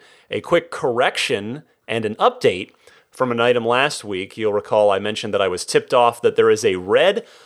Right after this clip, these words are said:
Model three on display in Fremont. I erroneously said that that was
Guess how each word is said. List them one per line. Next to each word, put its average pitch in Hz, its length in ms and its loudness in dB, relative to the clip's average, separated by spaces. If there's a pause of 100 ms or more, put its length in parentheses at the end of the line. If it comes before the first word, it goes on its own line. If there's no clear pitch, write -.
(140)
Model 131 340 4
three 185 400 0
on 123 240 0
display 107 600 2
in 101 280 -10
Fremont. 113 760 -4 (340)
I 120 240 2
erroneously 139 880 0
said 110 320 0
that 110 120 -6
that 113 200 0
was 113 180 -2